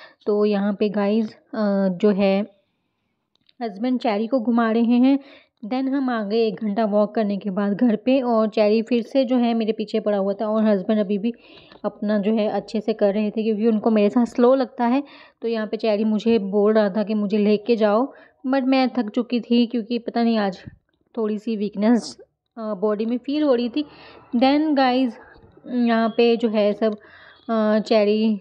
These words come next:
को छोड़ के मैं आ गई किचन में। किचन में जो है मैंने आटा गूंथा। आज बनाना सिखाऊंगी आपको रात की दाल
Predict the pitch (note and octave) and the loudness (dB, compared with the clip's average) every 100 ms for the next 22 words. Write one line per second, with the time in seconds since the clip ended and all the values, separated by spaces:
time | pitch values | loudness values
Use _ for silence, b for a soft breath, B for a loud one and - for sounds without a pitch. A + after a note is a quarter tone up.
0 | - A#3+ A3+ A#3+ A#3+ A#3+ B3+ A#3 A3+ A3 | -2 -2 0 2 2 2 -2 0 0 -2
1 | - G3 G3 A3 A3 A3 B3+ B3+ B3+ C4 | -2 -2 0 -2 -2 -4 0 2 2 2
2 | C4 A#3+ A#3 A#3 A3 A3 G#3 G#3+ G#3+ A3 | -2 -2 0 0 0 0 0 2 2 2
3 | G#3 A#3 G#3 G3+ A3 G#3+ A3 G#3 F#3+ A#3+ | 0 -2 -4 -4 -2 -4 -2 -4 -2 0
4 | D4 B B B B B B B _ _ | 0 B B B B B B B _ _
5 | _ _ B3 C#4 C4 C#4 C#4+ C#4 C#4 C#4+ | _ _ -10 -8 -6 -4 0 0 -2 -2
6 | B3+ A3 G#3+ A#3 A3 - C4 B3+ G#3+ G3+ | -2 0 0 0 0 0 2 2 2 -2
7 | - B3+ A3+ A#3 A3 A3+ A#3+ A#3+ | -6 -6 0 0 2 2 2 2